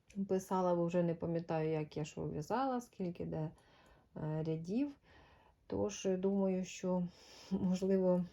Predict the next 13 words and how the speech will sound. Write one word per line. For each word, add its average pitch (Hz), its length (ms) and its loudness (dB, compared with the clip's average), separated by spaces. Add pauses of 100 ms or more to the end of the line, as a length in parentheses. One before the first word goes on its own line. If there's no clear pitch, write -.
(140)
вдасться 180 500 2
мені 175 240 2
зекономити 175 640 2
трошки 175 400 -2
часу, 170 380 -4
коли 190 200 0
я 196 80 4
буду 185 160 -2
в'язати 170 480 0
однора-, 170 500 0
одночасно 175 640 -2
дві 165 180 -2
шкарпетки. - 720 -8